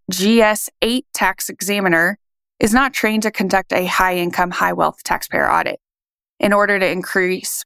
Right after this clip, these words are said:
parity of numbers of taxpayers audited,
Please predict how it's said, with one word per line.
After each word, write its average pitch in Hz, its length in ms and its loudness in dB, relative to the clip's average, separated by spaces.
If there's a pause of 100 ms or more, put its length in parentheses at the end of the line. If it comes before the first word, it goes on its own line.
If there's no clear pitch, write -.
parity 262 520 2
of 180 140 0
numbers 185 320 0
of 175 80 -6
taxpayers 175 560 -2 (100)
audited, 202 440 0